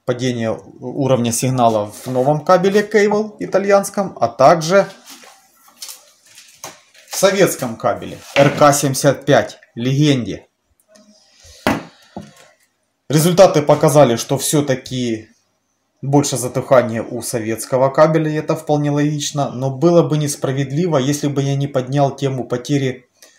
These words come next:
спутникового сигнала в таком кабеле. Как известно, у меня тоже были такие случаи, когда мои клиенты хотели передать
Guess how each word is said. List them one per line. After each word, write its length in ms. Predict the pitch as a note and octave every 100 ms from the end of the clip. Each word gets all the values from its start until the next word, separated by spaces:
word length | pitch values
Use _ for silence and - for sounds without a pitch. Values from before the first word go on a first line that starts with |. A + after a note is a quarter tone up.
| _ _ _ _ _ _ _ _
спутникового 760 | - - G3 F3+ E3 - D3
сигнала 340 | C#3 D3 C3+ A2+
в 60 | -
таком 320 | C3 C#3 B2
кабеле. 560 | - A#2 F#2+ G2 F#2+ -
Как 200 | B2+ D3+
известно, 520 | C3+ D3+ G3+ D3 A#2+
у 20 |
меня 160 | A2+ C#3
тоже 300 | D3 C#3 C3
были 180 | B2 A2+
такие 320 | A#2 - A#2
случаи, 440 | - F#3 - B2 G2+
когда 460 | B2+ B2 B2 A2+ - - -
мои 200 | C3+ F3
клиенты 460 | D3+ C#3 D3 D3
хотели 420 | C#3+ B2 A#2 B2 C#3+
передать 540 | B2+ A#2+ C#3 C#3+ -